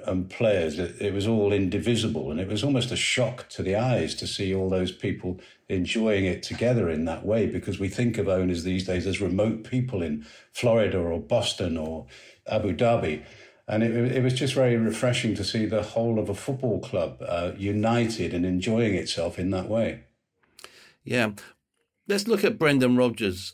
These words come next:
Speaker 2: art, if we could. That seemed to be the reward for his, his empathetic approach and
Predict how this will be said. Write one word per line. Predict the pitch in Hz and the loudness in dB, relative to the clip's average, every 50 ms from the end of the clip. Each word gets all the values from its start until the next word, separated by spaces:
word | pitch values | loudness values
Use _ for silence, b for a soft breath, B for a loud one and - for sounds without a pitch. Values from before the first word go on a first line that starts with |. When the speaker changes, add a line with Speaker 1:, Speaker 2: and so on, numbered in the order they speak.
| - | -6
Speaker 2:
art, | - 98 95 95 - | -4 -2 -2 -2 -2
if | 82 - - | -6 -8 -10
we | 92 | -12
could. | 85 - - 92 80 85 85 - - _ _ _ _ - | -10 -6 -4 -2 -2 -2 -4 -6 -14 _ _ _ _ -2
That | - - - - - | -2 -2 -2 -2 -4
seemed | - - 165 156 151 147 | -2 0 0 2 2 2
to | 127 139 | 0 -2
be | 120 120 117 113 107 110 107 - _ _ _ _ - | -2 0 0 0 0 -2 -4 -8 _ _ _ _ -12
the | 104 101 110 107 | -6 -2 0 0
reward | 104 104 104 107 104 107 113 120 117 110 110 104 95 | 2 2 2 2 2 2 2 4 4 4 2 2 0
for | - - - 107 104 101 98 | -4 -6 -2 0 2 2 0
his, | 92 92 107 95 98 95 92 90 - - | 0 0 -2 -2 -2 -2 -4 -8 -10 -8
his | 101 98 101 | -6 -2 0
empathetic | 117 113 110 104 107 98 - 107 101 - 104 - | 0 0 0 -2 -4 -2 -2 -4 -2 -2 -6 -6
approach | - 76 - 92 87 87 90 87 - - 139 - b b b b b b b b b b b b b _ _ _ _ _ _ _ _ _ - - | -6 -8 -4 -2 0 0 0 -2 -6 -8 -8 -8 b b b b b b b b b b b b b _ _ _ _ _ _ _ _ _ -4 -2
and | 123 123 123 120 | 0 2 2 0